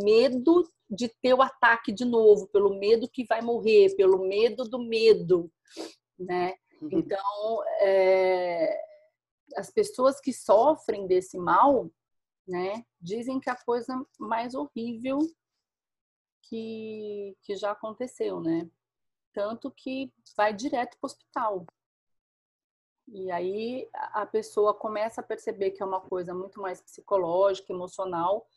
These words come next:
Speaker 1: quando se faz um monte de exame e tá tudo normal. É,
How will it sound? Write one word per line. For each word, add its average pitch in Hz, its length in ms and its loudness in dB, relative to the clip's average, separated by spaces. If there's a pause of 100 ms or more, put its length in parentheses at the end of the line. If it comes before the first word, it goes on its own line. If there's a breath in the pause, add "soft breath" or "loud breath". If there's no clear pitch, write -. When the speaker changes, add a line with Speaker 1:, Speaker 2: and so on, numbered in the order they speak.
(260)
Speaker 1:
quando 226 240 -8
se - 140 -18
faz 196 280 -8
um 208 100 -8
monte 196 300 -8
de 196 80 -8
exame 233 720 -4 (560)
e 226 140 -10
tá 240 120 -8
tudo 240 240 -8
normal. 262 520 -4 (4000)
É, 185 640 -8